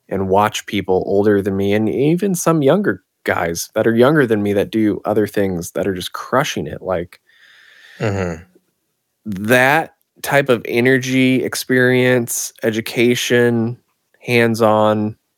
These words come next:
Speaker 1: you know, type of experience. I never experienced anything like that, um, in formal education outside of, like, in my college, we did, like, an internship for, like,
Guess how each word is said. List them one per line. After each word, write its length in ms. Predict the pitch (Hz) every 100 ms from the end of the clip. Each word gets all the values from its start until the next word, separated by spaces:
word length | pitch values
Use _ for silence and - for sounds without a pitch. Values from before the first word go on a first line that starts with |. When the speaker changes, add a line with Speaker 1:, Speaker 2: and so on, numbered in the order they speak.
| _ _ _ _ _ _
Speaker 1:
you 120 | - 107
know, 140 | 95
type 160 | 95 104
of 60 |
experience. 380 | - - 104 101
I 120 | -
never 360 | 113 113 117 131
experienced 520 | 127 - 120 107 - -
anything 480 | 113 127 127 123
like 320 | 113 104 107 -
that, 320 | 98 90 - _ _ -
um, 500 | 95 90 90 90 110 _ _ _ _ _ _ -
in 140 | 104
formal 400 | 98 107 98 98 95
education 680 | - - 123 127 87 - -
outside 460 | 101 104 - 113 107
of, 120 | 101
like, 400 | 104 98 90 - _ _ _ _ _
in 100 | 98
my 180 | 104 107
college, 400 | 104 104 101 95
we 140 | 92
did, 160 | 92 98
like, 160 | 92 92
an 80 |
internship 800 | - 113 170 104 90 - 90 143 _ _ _
for, 220 | 98 98
like, 260 | 95 90